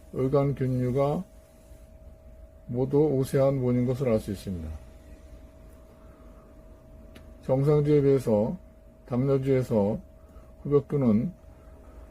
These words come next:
팔십이 점 팔 퍼센트 대 사십이 점 구 퍼센트로 증가했고 의관균류는 십구 점 구 퍼센트 대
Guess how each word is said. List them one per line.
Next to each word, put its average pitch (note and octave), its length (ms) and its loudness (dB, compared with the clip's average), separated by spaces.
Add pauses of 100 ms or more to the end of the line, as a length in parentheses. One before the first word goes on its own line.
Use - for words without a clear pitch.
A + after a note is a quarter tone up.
(120)
팔십이 D3 400 -2
점 E3+ 160 2
팔 C#3 160 -2
퍼센트 C3+ 400 -4
대 D3+ 260 4
사십이 C3+ 480 -8
점 C#3+ 180 -4
구 - 120 -12
퍼센트로 C3+ 440 -2
증가했고 A#2 760 0 (1200)
의관균류는 D3 960 2
십구 - 300 -4
점 D#3 180 2
구 D3 100 -10
퍼센트 C#3 420 -2
대 D#3+ 300 2